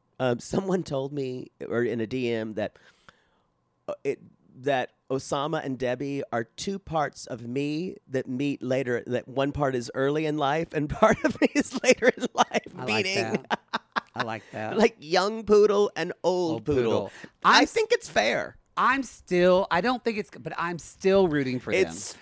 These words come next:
Speaker 2: There
Speaker 1: never
Speaker 2: are some
Speaker 1: gonna happen.
Speaker 2: sissies that are like, that this is the, out of all of the relationship, except for Gabe and Isabel.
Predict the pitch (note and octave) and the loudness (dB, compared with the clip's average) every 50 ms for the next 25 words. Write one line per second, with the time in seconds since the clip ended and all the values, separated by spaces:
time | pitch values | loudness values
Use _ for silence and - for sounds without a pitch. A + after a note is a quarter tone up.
0 | - - - D#3+ F#3 F#3+ F#3 F#3+ G#3 A3+ A3+ E3 C#3+ - D3+ D3+ D3 - F#3+ - | -18 -4 2 4 6 8 10 10 10 10 8 6 4 4 4 4 6 4 4 4
1 | - - F3+ F3+ E3+ - F3 D#3+ D3+ D3 C#3+ C#3 C#3 C3+ C3 B2+ - - C#3 A#2+ | 2 0 0 0 0 0 2 2 4 4 4 4 4 4 2 0 -2 -6 -10 -4
2 | B2 D3+ C#3+ B2+ A#2+ A#2+ A#2+ D#3+ E3+ - - G3 E3 D3 G3+ D#3 - - C3+ D3+ | 0 0 0 0 -2 -2 0 0 0 0 -4 -8 -8 -6 -6 -6 -2 0 0 0
3 | D#3+ D#3 C#3 - - - D#3 E3 F3+ G3+ G3+ F3+ E3 C#3+ C#3+ C3+ C3+ C3+ C3+ - | 0 0 -4 -4 -2 2 2 4 4 2 0 -2 -2 -2 -2 -2 -4 -4 -6 -8
4 | - B2+ C3 C#3 C3+ - D3 C#3+ - - G#3 G3+ - G#3 E3+ D3+ C#3 B2 A#2+ A#2+ | -12 -12 -12 -14 -12 -12 -14 -12 -8 -6 -6 -6 -6 -8 -8 -4 -4 -4 -4 -4
5 | G#2+ G#2+ G2+ F#2+ G#2+ E2+ G2 F2+ E2 F#2 G2+ - | -6 -8 -10 -10 -10 -10 -8 -8 -8 -10 -12 -14